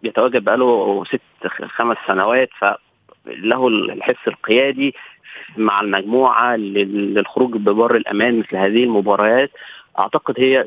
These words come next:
توليفة من اللاعبين الشبان، نتحدث عن جيدون سانشو، راشفورد و-،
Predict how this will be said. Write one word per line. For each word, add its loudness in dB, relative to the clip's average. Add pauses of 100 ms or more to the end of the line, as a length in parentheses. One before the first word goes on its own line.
(100)
توليفة 2
من -2
اللاعبين 2
الشبان، 0 (320)
نتحدث -4
عن -2
جيدون -2
سانشو، 0
راشفورد -2
و-، 4